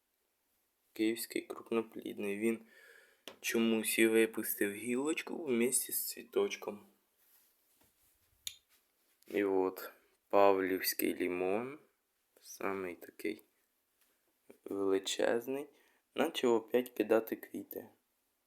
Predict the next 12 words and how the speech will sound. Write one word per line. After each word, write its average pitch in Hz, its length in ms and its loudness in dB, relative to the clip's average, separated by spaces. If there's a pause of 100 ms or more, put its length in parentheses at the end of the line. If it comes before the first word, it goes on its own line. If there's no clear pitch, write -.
(440)
Тут - 240 -8
квітка, 120 540 -6
тут - 380 -8
квітка, 117 680 -6 (1040)
там 120 300 0
он 123 140 2
до 120 140 0
дві 113 200 -4
квітки. 113 600 -8 (1200)
І - 120 -2
мій 131 240 0
лімончик, 104 840 0